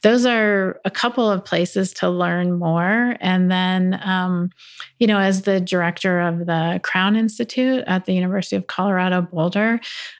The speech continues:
we are continuing to study and to co-create with young people and families and teachers ways in which practices like mindfulness and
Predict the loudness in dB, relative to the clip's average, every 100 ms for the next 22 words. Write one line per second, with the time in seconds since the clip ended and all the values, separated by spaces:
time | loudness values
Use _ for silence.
0 | -4 2 4 4 2 2 0 0 -2 -2
1 | -2 0 0 2 2 2 0 -2 -4 -2
2 | 0 0 0 0 -2 -4 -6 -2 0 2
3 | 2 2 0 -2 0 2 2 0 -2 -2
4 | 0 0 0 0 0 0 0 0 2 2
5 | -2 -2 -2 -2 -4 -20 -8 0 2 2
6 | 0 -2 0 2 2 0 0 0 0 -2
7 | -4 -2 0 2 2 2 2 0 -2 -4
8 | -4 -4 -2 0 0 0 -2 -2 2 4
9 | 2 2 0 0 0 0 -2 -6 -4 -2
10 | -2 -2 -2 0 0 0 -2 0 0 0
11 | 0 0 2 0 -2 -2 0 0 -2